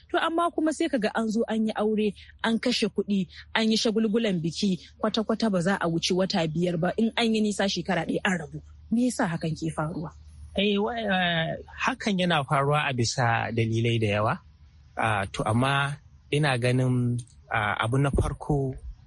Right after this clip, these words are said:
Speaker 2: shine ya kamata mu san cewa dama zo mu zauna, zo mu saba. Ah, lokacin da ba a tare, ina, na tabbatar da cewa akwai wasu halaye waɗanda dukkan ɓangarorin,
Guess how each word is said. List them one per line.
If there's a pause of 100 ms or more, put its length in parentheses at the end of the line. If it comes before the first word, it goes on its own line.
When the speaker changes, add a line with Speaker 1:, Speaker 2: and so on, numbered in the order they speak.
(120)
Speaker 2:
shine
ya
kamata
mu
san
cewa
dama
zo
mu
zauna,
zo
mu
saba. (520)
Ah,
lokacin
da
ba
a
tare, (500)
ina,
na
tabbatar
da
cewa (200)
akwai
wasu
halaye
waɗanda
dukkan
ɓangarorin,